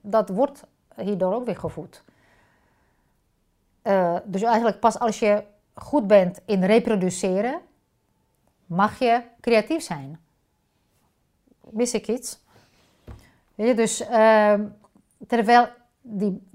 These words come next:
creativiteit en verrijkingsmateriaal de basis is voor hoogbegaafden... En natuurlijk moeten ze basis leren, natuurlijk moeten ze leren rekenen en lezen en spelling,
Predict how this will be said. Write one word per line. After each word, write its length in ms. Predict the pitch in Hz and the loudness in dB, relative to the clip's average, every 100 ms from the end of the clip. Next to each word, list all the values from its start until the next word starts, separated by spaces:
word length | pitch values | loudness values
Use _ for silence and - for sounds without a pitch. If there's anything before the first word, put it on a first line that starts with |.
| - | -4
creativiteit 1000 | 226 220 214 202 202 247 240 175 - - | 0 2 0 -2 -2 0 2 0 -6 -6
en 260 | 202 190 - | -4 -4 -4
verrijkingsmateriaal 960 | - 214 262 233 196 190 185 165 165 | 0 0 0 -2 -4 -2 -2 -2 -2
de 80 | 160 | -6
basis 640 | 156 139 208 294 233 214 | -2 2 4 4 2 -2
is 200 | - 220 | -2 -4
voor 100 | - | -2
hoogbegaafden... 760 | 180 180 175 175 156 160 165 247 _ _ _ _ - | -2 -2 -4 -6 -6 -6 -8 -10 _ _ _ _ -12
En 140 | 175 | -8
natuurlijk 340 | 165 220 208 | -4 -2 -2
moeten 200 | 185 175 | -2 -4
ze 120 | 175 160 | -4 -2
basis 320 | 170 170 170 | 0 -2 -6
leren, 220 | 170 160 | -8 -6
natuurlijk 380 | 170 165 247 202 | -6 -4 -4 -2
moeten 180 | 196 180 | -4 -4
ze 120 | 180 | -2
leren 300 | 175 180 175 | -2 -2 -2
rekenen 440 | 170 170 165 170 | -4 -4 -6 -8
en 200 | 170 160 | -8 -8
lezen 320 | 156 165 160 | -4 -6 -6
en 120 | 190 156 | -10 -12
spelling, 500 | - 208 190 151 | -2 2 2 -2